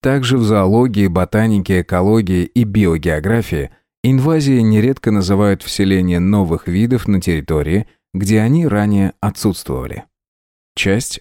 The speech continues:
один один. Представители власти всегда врут, даже когда не собираются врать.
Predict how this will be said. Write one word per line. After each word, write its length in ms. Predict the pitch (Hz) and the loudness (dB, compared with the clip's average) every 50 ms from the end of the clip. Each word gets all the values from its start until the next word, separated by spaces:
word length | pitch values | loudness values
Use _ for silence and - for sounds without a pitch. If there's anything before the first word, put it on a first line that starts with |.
| _ | _
один 540 | - - 90 80 73 78 78 82 95 104 113 _ _ _ - | -4 -4 -4 -4 -4 -4 -4 -2 -2 -4 -6 _ _ _ -4
один. 460 | 98 101 90 82 76 69 64 - - _ _ _ _ _ _ _ - | -2 -2 -2 -2 -4 -6 -8 -12 -16 _ _ _ _ _ _ _ -4
Представители 720 | - 95 113 107 - - 120 110 123 139 135 - 120 113 | -2 -2 -2 -2 -2 0 0 2 2 2 2 0 2 2
власти 480 | 110 104 110 127 139 139 - - 117 104 | 2 4 4 2 2 0 0 0 -2 -2
всегда 440 | - - - 101 92 92 107 110 107 | -2 -2 -2 -2 -2 0 0 2 2
врут, 380 | 95 95 90 71 - - - - - _ _ _ _ _ - | 2 0 -2 -2 -6 -8 -14 -18 -20 _ _ _ _ _ -8
даже 340 | 98 104 160 165 123 113 - | -4 -2 0 0 0 0 -2
когда 320 | - 110 98 92 92 123 | -2 -2 -2 -2 0 0
не 140 | 120 107 95 | 0 0 0
собираются 600 | - - 92 95 95 104 98 90 82 - - 85 | 0 -2 -2 0 0 0 0 0 -2 -2 -4 -4
врать. 380 | 80 78 76 - - - - | -4 -4 -6 -6 -8 -12 -16